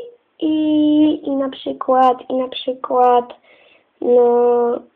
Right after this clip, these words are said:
nie wiem, pięćdziesięciogroszówki. Tak, pięćdziesięciogroszówka. Ej, dobra, dobra. I wyjmujemy sobie, znaczy gumkę bierzemy sobie. To jest mega proste.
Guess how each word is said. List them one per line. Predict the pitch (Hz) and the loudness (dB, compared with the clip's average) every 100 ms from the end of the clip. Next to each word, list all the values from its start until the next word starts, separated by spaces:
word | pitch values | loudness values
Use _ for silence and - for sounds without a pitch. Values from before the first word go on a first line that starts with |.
| _ _ _ | _ _ _
nie | - 294 294 277 | -2 2 4 6
wiem, | 247 240 240 | 6 4 2
pięćdziesięciogroszówki. | 277 269 262 277 269 240 240 - 262 262 - 240 - | 0 0 0 2 2 2 0 0 -4 -4 -4 -4 -2
Tak, | - 240 202 | 0 0 2
pięćdziesięciogroszówka. | 262 262 - - 262 285 277 - - | 0 0 -6 -4 0 0 0 -6 -4
Ej, | 233 | 0
dobra, | 277 359 220 220 - - - - | 2 2 0 -4 -8 -20 -12 -6
dobra. | 233 240 294 - | -2 0 0 0
I | 269 262 254 247 247 247 | -2 0 2 2 2 4
wyjmujemy | 262 262 262 254 247 | 4 4 4 4 2
sobie, | - 220 226 226 | 0 -2 -2 0
znaczy | 233 240 247 240 233 | -2 0 2 2 2
gumkę | 226 247 240 247 240 | 4 4 4 2 4
bierzemy | 254 269 269 285 | 4 4 4 4
sobie. | 311 311 330 403 427 - _ _ _ _ _ _ _ - | 2 2 2 2 0 -10 _ _ _ _ _ _ _ -2
To | |
jest | 269 269 - | 2 2 2
mega | 269 262 | 2 2
proste. | 247 269 269 262 - | 0 0 -2 -2 0